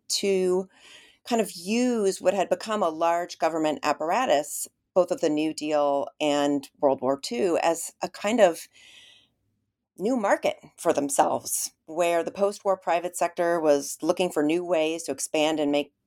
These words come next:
profits. And they basically argued that the government should hand over some of its government functions to corporations to do that work.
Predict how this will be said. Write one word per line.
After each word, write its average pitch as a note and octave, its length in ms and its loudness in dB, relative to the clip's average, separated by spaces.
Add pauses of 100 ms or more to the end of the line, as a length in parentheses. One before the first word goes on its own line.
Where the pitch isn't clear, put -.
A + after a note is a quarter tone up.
(140)
profits. E3 600 -2
And D#3+ 260 0
they F3 160 4
basically G#3+ 520 0
argued F3 360 -2
that F3 140 -2
the E3 80 -4
government D#3+ 360 2
should E3 140 -2
hand F#3 540 0
over D#3 420 0
some D3+ 640 0
of D3+ 160 4
its D3 200 -2
government C3+ 520 0
functions C#3+ 720 0 (640)
to F3+ 400 2
corporations C3 1120 0
to C3 260 0 (100)
do C#3 180 -2
that A2+ 300 0
work. B2+ 400 0